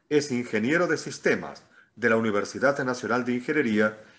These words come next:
con maestría en administración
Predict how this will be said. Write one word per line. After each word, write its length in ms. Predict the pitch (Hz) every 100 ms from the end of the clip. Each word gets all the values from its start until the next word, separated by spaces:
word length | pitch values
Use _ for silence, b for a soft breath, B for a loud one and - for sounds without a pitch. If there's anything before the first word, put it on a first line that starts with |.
| B
con 240 | - 139 127
maestría 840 | 127 113 - - 175 160 147 147 B B
en 160 | 123 120
administración 1040 | 147 127 120 117 - 117 110 139 156 180